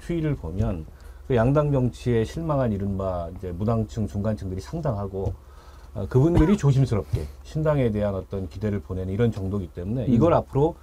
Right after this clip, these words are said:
Speaker 1: 키우는 거는 이걸 하는 사람들의 몫이다. 저는 이렇게 생각합니다.
Speaker 2: 아무튼 세상은 작용과 반작용이죠.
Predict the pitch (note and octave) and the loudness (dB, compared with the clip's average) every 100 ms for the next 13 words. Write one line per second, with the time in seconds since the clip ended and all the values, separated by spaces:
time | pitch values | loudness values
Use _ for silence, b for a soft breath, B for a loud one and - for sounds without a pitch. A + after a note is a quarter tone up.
0 | b - G#3+ A3 F#3 G#2+ G#2 A#2 E2 b | b -2 2 4 4 2 0 0 -2 b
1 | b A#2 A#2+ E3 G3 E3+ D3+ C3+ F2 - | b 0 0 2 2 4 4 4 2 -2
2 | G#2 E2+ - G2+ F#2 - A#2 G2+ F2+ B | -4 -2 -2 -2 -4 -8 -6 -6 -10 B
3 | B B B B B B - - - - | B B B B B B 0 0 -6 -20
4 | - - - E3+ A3+ G#3 E3 G3+ G3 G3+ | -20 -20 -2 0 4 6 8 6 8 8
5 | G3 F3+ F3 G3 A3 - - B2+ B2+ D3+ | 8 8 6 4 2 0 0 4 6 8
6 | D3+ D3 C3+ C#3+ - A2+ A#2 C3 C3 C3+ | 8 6 8 6 6 4 6 6 8 6
7 | B2+ A#2+ G#2+ B2+ C#3 G#2+ G#2+ A2+ F2+ E2 | 6 6 6 6 6 6 8 8 6 0